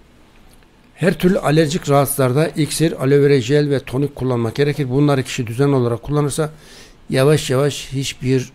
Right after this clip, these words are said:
alerjik problem kalmaz. Çünkü alerji tetikleyen nedir? Bir, midedeki Helicobacter pylori isimli bakteri birçok toksik madde üretir. Bu toksik maddelerine biri de histamin, histamin olarak yükselir. Alerji ortaya çıkar.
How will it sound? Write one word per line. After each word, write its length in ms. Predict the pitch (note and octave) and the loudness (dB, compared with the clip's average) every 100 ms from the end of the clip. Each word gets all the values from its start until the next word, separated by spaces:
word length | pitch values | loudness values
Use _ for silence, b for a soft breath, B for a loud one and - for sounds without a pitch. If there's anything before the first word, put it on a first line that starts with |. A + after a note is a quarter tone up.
| - | -6
alerjik 560 | A2+ A2+ A2+ G2+ C3 | 0 2 0 -2 -4
problem 380 | - B2 - B2+ | -2 -2 -2 -2
kalmaz. 340 | A#2+ D3+ D#3+ A#2+ | 0 0 0 0
Çünkü 280 | D#3+ D3+ - | 0 0 0
alerji 360 | C3+ C#3 D3+ | 2 2 2
tetikleyen 380 | D#3 D3 - C#3+ | 0 -2 2 4
nedir? 300 | D3 D#3 C3 | 4 2 4
Bir, 240 | D#3+ C3 - b b b b b C3+ | 6 4 2 b b b b b -2
midedeki 480 | C#3+ E3 D3+ D3 | 2 2 2 2
Helicobacter 560 | A#2+ D#3 D3 C3+ A#2+ A#2 | 0 0 0 -2 -2 -4
pylori 320 | - D3 C#3+ | 0 2 2
isimli 380 | B2 - G#2+ G2+ | 0 -4 -6 -2
bakteri 460 | C3+ C#3+ D#3+ D3+ D3+ B B B B - | -2 0 2 2 0 B B B B 0
birçok 360 | E3+ - C#3 | 0 2 -2
toksik 360 | - C#3 - - | -2 -4 -6 -4
madde 280 | D#3 D3+ D#3 | -2 -2 -2
üretir. 320 | D3 C#3 D#3+ | -2 -2 -6
Bu 80 | C#3 | 0
toksik 400 | D3+ D3+ D3+ - | 0 0 -6 -4
maddelerine 520 | C3 - B2+ A#2+ A#2 | -4 -2 -2 -2 -2
biri 160 | C3 C3+ | -2 -2
de 80 | |
histamin, 360 | B2+ C3 D3 D3+ | -4 -2 0 0
histamin 320 | A#2+ - D3 | -2 -2 0
olarak 220 | C3 A2+ | 0 0
yükselir. 280 | A2+ - D#3+ | -2 -4 -4
Alerji 360 | D3 C#3+ C#3 C#3 | -2 0 0 0
ortaya 240 | C3+ D3+ | -2 -4
çıkar. 240 | D3+ F3 | -4 -6